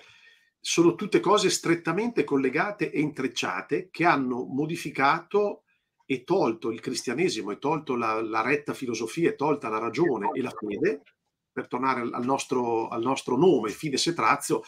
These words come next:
dalla vita delle persone negli ultimi cinquanta, sessanta, settanta anni.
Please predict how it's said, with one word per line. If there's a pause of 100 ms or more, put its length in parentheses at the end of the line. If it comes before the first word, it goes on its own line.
(360)
dalla
vita
delle
persone
negli
ultimi
cinquanta,
sessanta,
settanta
anni.